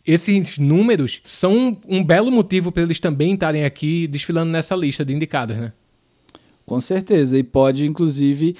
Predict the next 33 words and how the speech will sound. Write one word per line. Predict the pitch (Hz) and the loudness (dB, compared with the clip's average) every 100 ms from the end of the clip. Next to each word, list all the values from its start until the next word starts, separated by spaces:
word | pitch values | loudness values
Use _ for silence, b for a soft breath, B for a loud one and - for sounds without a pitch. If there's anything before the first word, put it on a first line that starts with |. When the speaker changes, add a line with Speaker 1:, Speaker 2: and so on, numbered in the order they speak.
| B - | B -12
Speaker 2:
significar | - 160 170 - - 151 | -4 0 0 0 2 4
o | 151 | 4
vencedor, | 170 - 185 151 151 | 2 2 2 4 4
já | 160 | 2
que | 165 | 2
a | |
gente | 160 | 0
tá | - 143 | 0 0
falando | 165 156 156 170 165 b b _ | 2 2 2 2 -2 b b _
de | 147 | 0
uma | 156 | 2
das | 156 156 | 2 2
categorias | 165 165 160 160 143 156 147 - b b b | -2 -2 0 4 4 4 0 -10 b b b
do | 151 139 | -2 4
voto | 165 160 | 4 2
popular, | - 170 202 185 156 135 | 0 0 4 4 6 4
né? | 135 131 b b b 123 | 2 0 b b b -2
É, | 131 131 127 127 139 | 2 2 2 0 2
mas | 151 | 4
eu | 170 | 6
acho | 175 - | 4 2
que, | 202 202 - - | 2 2 -2 -4
é, | 165 151 - _ _ _ | -2 -2 -6 _ _ _
todos | 185 202 | 2 2
esses | 226 226 185 | 0 -2 0
nomes | 147 156 156 135 | 2 4 2 0
que | - | 2
tão | 139 | 2
aí, | 127 123 160 | 4 4 4
mas | 160 139 - | 4 2 0
precisamente, | 165 165 175 151 139 143 139 135 120 b b _ _ _ _ | 0 2 4 4 4 2 0 -4 -4 b b _ _ _ _
mais | 131 135 | 0 0
precisamente | - 170 170 196 170 147 143 139 - 127 | 2 2 2 2 4 6 4 2 0 -6